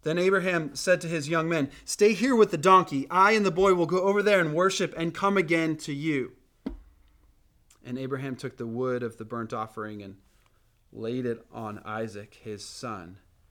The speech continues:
And he took in his hand the fire and the knife. So they both went of them together. And Isaac said to his father Abraham, 'My father?'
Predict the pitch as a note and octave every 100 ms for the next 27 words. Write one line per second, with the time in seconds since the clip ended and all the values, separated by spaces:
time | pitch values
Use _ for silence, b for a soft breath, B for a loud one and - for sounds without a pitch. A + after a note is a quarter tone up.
0 | _ _ _ _ _ _ _ _ _ _
1 | - C3 B2 E3 D3+ C#3+ A#2 - F#3 E3+
2 | C3 A#2 - F3+ D3+ C3+ A#2+ A2+ A2+ C3+
3 | E3 A#2+ A#2 - - - C#3 B2+ B2+ A2+
4 | C3+ C#3+ E3 - _ b b b b B2
5 | C3 A#2 - - _ _ _ _ _ _
6 | _ _ _ B2+ A2+ C3 C3 C3 C3 A#2+
7 | G#2+ G2+ G#2 _ _ _ _ - A2+ -
8 | B2+ B2 B2+ - C3 A#2+ A2+ A2 A2 -
9 | - A2 G#2+ G#2+ A2 G#2 G2+ G2+ F#2+ F2+
10 | - _ _ _ _ A2 A#2 A2+ A2+ A#2
11 | B2+ D#3 E3+